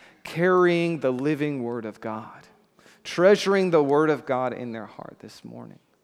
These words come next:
God, in receiving life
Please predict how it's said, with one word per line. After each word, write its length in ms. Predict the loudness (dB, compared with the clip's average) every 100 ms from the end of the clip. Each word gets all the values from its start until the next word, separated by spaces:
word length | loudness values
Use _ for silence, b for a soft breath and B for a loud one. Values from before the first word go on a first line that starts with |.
| b b b b 0
God, 220 | 4 4
in 400 | 4 0 -2 -6
receiving 960 | -6 -6 -8 -6 -2 0 0 -2 -2 2
life 680 | 2 2 -2 -10 -20 -20